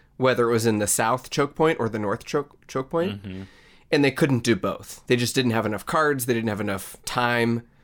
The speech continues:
Speaker 1: to deal with both threats. And so they went for the north clearing, that Fox corner. They bulked it up. And that meant that I was free to just, like, ec-,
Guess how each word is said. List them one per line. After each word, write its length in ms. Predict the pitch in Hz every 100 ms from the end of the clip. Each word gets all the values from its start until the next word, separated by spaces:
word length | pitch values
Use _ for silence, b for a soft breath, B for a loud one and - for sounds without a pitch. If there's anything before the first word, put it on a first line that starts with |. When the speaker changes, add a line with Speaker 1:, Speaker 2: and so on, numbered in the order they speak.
| b
Speaker 1:
to 80 | -
deal 240 | 117 110 107
with 180 | 107
both 200 | - 107
threats. 540 | - 104 107 175 - - b b
And 120 | 131
so 80 | 127
they 100 | 120
went 300 | 113 131 135
for 140 | - 113
the 100 | 101
north 380 | 107 139 135
clearing, 380 | - 101 80 82
that 160 | 90 -
Fox 440 | 104 101 - -
corner. 520 | - - 110 98 - b b b
They 80 | 113
bulked 400 | 98 113 107 -
it 120 | 107
up. 260 | 98 90 - B B B
And 160 | - 123
that 160 | 156 175
meant 240 | 175 220
that 80 | 131
I 140 | 131 123
was 200 | 104 -
free 400 | - 139 147 170
to 100 | 123
just, 220 | 110 -
like, 200 | 98 - _
ec-, 140 | -